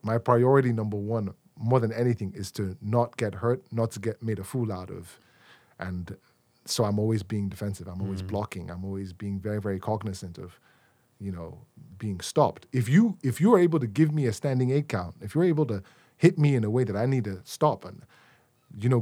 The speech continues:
Speaker 1: good job, man, because I am always thinking about not being in that position.
Speaker 2: Mm-hmm.
Speaker 1: You know, there's only really one man who's ever been able to do that to get to me. Again, I gotta shout out Slick Rick.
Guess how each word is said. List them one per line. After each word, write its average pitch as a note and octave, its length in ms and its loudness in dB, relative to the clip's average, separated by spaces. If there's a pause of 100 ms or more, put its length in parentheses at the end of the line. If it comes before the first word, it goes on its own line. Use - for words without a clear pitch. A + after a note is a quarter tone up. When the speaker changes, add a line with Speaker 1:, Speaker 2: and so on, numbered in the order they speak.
(140)
Speaker 1:
good E3+ 140 6 (100)
job, A#3 240 2
man, F#2 380 -10
because A2+ 380 0
I B2 180 0 (140)
am A2 200 -2
always F3 360 6
thinking E3 340 -2
about A#2+ 320 -2
not A#2+ 580 0 (720)
being D3 300 6
in A#2+ 220 0
that G#2+ 220 -2
position. G2+ 460 -4 (100)
Speaker 2:
Mm-hmm. F#2+ 560 -8
Speaker 1:
You G2 80 -2
know, E2 300 -8 (300)
there's A2+ 240 4
only A3+ 280 8
really D4+ 480 10
one B3 360 10
man B3 300 8
who's A#2+ 240 4
ever C3+ 240 0
been B2+ 320 0
able D#3+ 220 4
to C#3+ 120 -10
do F3 140 0
that C3 220 -2
to G2+ 100 -12
get F#2+ 220 -8 (140)
to A#2 100 0
me. G#2 220 0 (320)
Again, C3 380 4 (320)
I - 40 -18
gotta G2 160 -8
shout A#2+ 240 2
out B2 240 4 (180)
Slick - 320 -2
Rick. C3 320 4